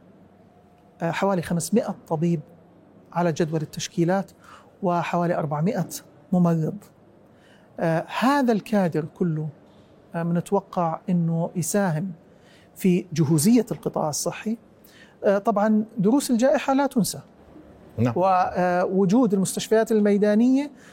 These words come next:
Speaker 1: ستبقى دائمًا في الذاكرة، وسنحاول دائمًا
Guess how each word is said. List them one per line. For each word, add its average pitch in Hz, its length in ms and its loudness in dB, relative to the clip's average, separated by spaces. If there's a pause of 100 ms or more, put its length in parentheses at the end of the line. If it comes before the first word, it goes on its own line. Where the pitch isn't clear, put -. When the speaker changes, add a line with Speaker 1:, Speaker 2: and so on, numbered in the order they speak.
Speaker 1:
ستبقى 220 540 0
دائمًا 202 480 2 (180)
في - 100 -6
الذاكرة، 214 560 0 (540)
وسنحاول 208 1200 0
دائمًا 202 460 2